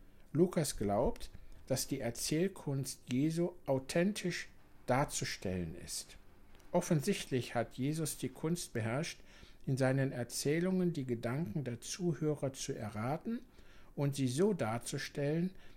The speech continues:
dass die Hörer spürten: „Der spricht von mir, der fasst in Worte, was ich denke, was ich mich auch noch nie zu sagen traute.“ Er, Jesus, drückt die Gedanken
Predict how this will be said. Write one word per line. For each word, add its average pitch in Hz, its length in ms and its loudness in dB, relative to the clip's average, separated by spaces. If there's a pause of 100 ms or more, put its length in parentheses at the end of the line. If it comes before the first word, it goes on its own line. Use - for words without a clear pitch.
(100)
dass 120 220 0
die 117 160 -2
Hörer 135 340 2
spürten: 151 640 -2 (640)
„Der 117 120 2
spricht - 440 -4
von 123 300 0
mir, 156 260 4 (600)
der 120 120 2
fasst - 360 0
in 123 220 0
Worte, 147 360 2
was 120 300 -2
ich - 320 -4
denke, 101 400 -2 (540)
was - 260 0
ich - 260 -2
mich 139 300 -2
auch 131 180 0
noch 131 260 -2
nie 175 300 4 (180)
zu - 180 0
sagen 123 500 0
traute.“ 101 480 -6 (1900)
Er, 143 380 0
Jesus, 135 500 0 (300)
drückt 139 260 -2
die 135 100 0
Gedanken 123 600 -2